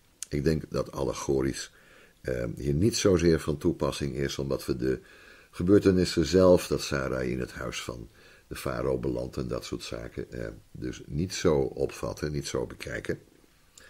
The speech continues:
Ehm, maar wel een anagogische, eh, verklaring, hè? Namelijk, we beginnen met te zeggen dat Abraham de kerk is en Egypte de wereld.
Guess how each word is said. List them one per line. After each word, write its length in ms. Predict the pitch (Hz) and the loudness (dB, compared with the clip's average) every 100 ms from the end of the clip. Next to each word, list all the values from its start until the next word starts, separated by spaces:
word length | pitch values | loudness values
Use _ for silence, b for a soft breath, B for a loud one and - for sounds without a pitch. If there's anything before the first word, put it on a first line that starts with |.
| B B B B B B B - | B B B B B B B 2
Ehm, 340 | 104 98 101 101 - _ _ _ _ _ - - | 6 6 4 -2 -12 _ _ _ _ _ -20 -4
maar 600 | 98 101 101 104 - 85 | 2 6 8 6 4 4
wel 380 | 90 87 95 - | 6 8 6 6
een 220 | 85 71 | 2 0
anagogische, 1000 | 85 76 - 135 117 104 - 73 60 57 | -2 -2 2 4 4 0 2 0 0 -4
eh, 120 | 62 58 | -10 -10
verklaring, 640 | - - 76 67 60 62 69 | -10 -8 -4 -4 -4 -6 -4
hè? 120 | 104 | -4
Namelijk, 400 | - 76 73 67 | -2 -2 -2 -2
we 100 | 64 | -2
beginnen 420 | 55 - 85 76 | -2 0 2 2
met 140 | 67 - | -2 -4
te 140 | 62 | -4
zeggen 380 | 60 57 - - B B B - | -4 -6 -6 -10 B B B -8
dat 180 | 69 | -6
Abraham 520 | - 73 65 64 65 60 | -4 -4 -2 -4 -6 -6
de 80 | |
kerk 340 | - 113 117 - | 2 4 6 4
is 180 | 82 69 | 0 -2
en 120 | 65 | -6
Egypte 480 | 58 - 57 - 57 | -6 -6 -6 -6 -4
de 160 | 58 | -4
wereld. 420 | 60 64 64 76 | -2 -2 -2 -4